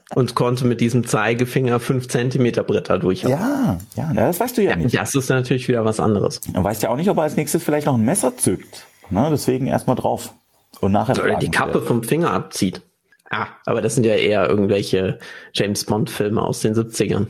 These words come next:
Speaker 2: <laughs>
Speaker 1: Ich glaub, da gab's wirklich einen, der hatte eine F-, Fingerpistole.
Speaker 2: Ich hab ein Schwert in meinem Holzbein versteckt. <laughs>
Speaker 1: Oh,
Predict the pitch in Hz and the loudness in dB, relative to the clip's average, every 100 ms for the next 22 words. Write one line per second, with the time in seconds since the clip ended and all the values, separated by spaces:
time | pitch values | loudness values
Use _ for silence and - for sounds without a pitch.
0 | - - - 123 - 113 - - - - | -4 -2 0 0 0 0 -2 -4 -8 -4
1 | 185 262 220 208 - 220 170 - 92 98 | -2 0 0 -2 0 0 0 0 0 2
2 | 98 139 - 123 123 - _ - 123 123 | 2 2 2 0 0 -8 _ 0 2 2
3 | 123 - - 101 _ _ 202 - 131 95 | -2 -10 -16 -20 _ _ -6 -2 -2 0
4 | - 107 - 107 98 127 _ _ - - | 0 -2 0 0 0 -4 _ _ -4 -2
5 | 107 98 - 107 202 - 113 92 92 95 | 0 0 0 0 0 0 2 2 2 2
6 | 95 - 92 87 82 95 - - - - | 0 -2 -2 -2 -2 -2 -2 -4 -4 -10
7 | - 190 - - - - - - - - | -4 -4 -4 -4 -4 -4 -8 -12 -10 -12
8 | - - - - - 170 143 | -10 -12 -12 -10 -4 -2 -2